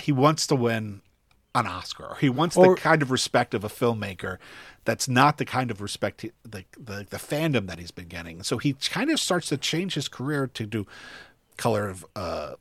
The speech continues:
Speaker 1: Color Purple, which made a fair eno-, amount of money, and, and I always thought it was a great movie. Empire of the Sun was a bit of a misstep in a lot of people's eyes for him, or at least financially, it didn't really make a lot of money. He makes that movie Always, which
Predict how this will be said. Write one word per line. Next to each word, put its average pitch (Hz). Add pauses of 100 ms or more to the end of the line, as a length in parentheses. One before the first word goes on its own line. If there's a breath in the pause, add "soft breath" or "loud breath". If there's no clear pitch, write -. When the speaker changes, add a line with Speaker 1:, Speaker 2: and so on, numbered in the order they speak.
Speaker 1:
Color 110
Purple, 220
which 156
made 277
a 139
fair 151
eno-, 120
amount 113
of 101
money, 95
and, 104
and 90
I 82
always 85
thought 82
it 85
was 85
a -
great 85
movie. 92
Empire 110
of 107
the 107
Sun 113
was 95
a 92
bit 90
of 87
a 82 (320)
misstep 113
in 110
a 110
lot 113
of -
people's 127
eyes 123
for -
him, 117
or 101
at 92
least 98
financially, 95
it 90
didn't 80
really 90
make 87
a 85
lot 82
of 80
money. 82
He -
makes 127
that 110
movie 95
Always, 107 (520 soft breath)
which -